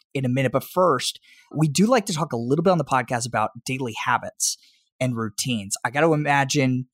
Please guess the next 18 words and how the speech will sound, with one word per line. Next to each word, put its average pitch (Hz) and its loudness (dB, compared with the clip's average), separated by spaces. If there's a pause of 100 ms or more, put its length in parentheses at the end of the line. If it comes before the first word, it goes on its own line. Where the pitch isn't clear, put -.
(100)
time 131 0
in 139 2
the 131 2
Word 123 4
is 117 -4
important 117 -6
for 143 -4
you. 120 -2
I'm 117 -8
curious 139 0
if 113 -10
you 107 -4
start - 0
your 185 2
day 185 2
that 170 2
way, 170 4
and 123 0